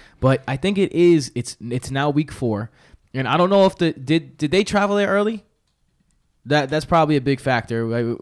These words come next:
I, I should probably check on that. But if they, uh, that's an Andy Reid type move, uh, to, to travel to Denver early to get acclimated. Um,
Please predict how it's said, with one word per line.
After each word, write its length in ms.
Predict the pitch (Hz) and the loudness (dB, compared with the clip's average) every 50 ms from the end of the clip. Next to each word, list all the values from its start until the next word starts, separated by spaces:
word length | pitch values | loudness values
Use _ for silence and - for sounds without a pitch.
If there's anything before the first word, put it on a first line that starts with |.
| 80 69 | -8 -6
I, 40 | 92 | -6
I 40 | 123 | -6
should 140 | 120 - - | -6 -4 -2
probably 220 | 131 123 113 107 | -2 -2 -2 -2
check 220 | - - 123 113 - | -4 -4 -4 -4 -4
on 100 | 104 101 | -6 -6
that. 160 | 101 101 98 | -6 -6 -6
But 160 | 107 107 101 - - - - _ _ - | -6 -6 -8 -8 -12 -20 -20 _ _ -4
if 120 | 135 143 - | -2 2 2
they, 220 | 156 143 127 - _ _ _ - | 2 2 2 0 _ _ _ -10
uh, 60 | 131 | -6
that's 260 | 127 139 156 165 - | -2 0 0 0 0
an 60 | 175 131 | -2 -2
Andy 280 | 147 151 147 139 139 | -2 -2 0 0 0
Reid 220 | 131 139 143 135 - | 2 2 0 0 0
type 220 | - 139 131 107 | -2 -4 -4 -4
move, 420 | 120 123 123 131 139 135 - - _ _ _ _ _ _ _ - | -4 -4 -4 -4 -6 -8 -12 -18 _ _ _ _ _ _ _ -6
uh, 200 | - 113 113 113 110 | -2 0 0 0 0
to, 180 | - 131 123 | 0 -2 -2
to 160 | 104 - - 120 | -2 -4 -8 -6
travel 360 | - 139 131 131 131 127 127 | -2 0 0 0 0 0 -2
to 100 | - 127 | -4 -4
Denver 320 | 110 127 123 123 117 120 92 | -2 -2 -2 -2 -2 -2 0
early 300 | 107 120 123 123 127 123 | 0 2 2 2 0 -2
to 100 | - 120 | -4 -6
get 300 | 107 123 117 - - _ - | -6 -6 -6 -6 -8 _ -6
acclimated. 640 | 110 113 117 - 123 120 123 123 123 127 131 131 131 _ - _ _ _ _ _ - | -4 -4 -4 -4 -6 -4 -2 -2 0 0 -2 -4 -6 _ -20 _ _ _ _ _ -2
Um, 440 | 117 113 117 117 117 113 113 107 | 0 2 2 2 2 0 -2 -6